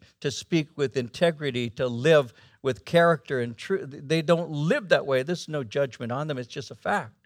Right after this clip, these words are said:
And so when somebody says to you that they have a relationship with Christ, it, it's,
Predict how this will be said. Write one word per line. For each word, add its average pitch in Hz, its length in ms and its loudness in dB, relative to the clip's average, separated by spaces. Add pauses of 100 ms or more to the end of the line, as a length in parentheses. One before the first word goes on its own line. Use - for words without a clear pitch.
(800)
And 143 160 -2
so - 140 0
when 151 180 0
somebody 160 360 -2
says 147 480 2
to 151 60 -4
you 147 300 0 (260)
that 139 120 -2
they 147 80 4
have 135 120 4
a 135 40 -4
relationship 139 640 0
with 120 160 -8
Christ, 156 520 -4 (460)
it, 147 200 0
it's, 151 340 0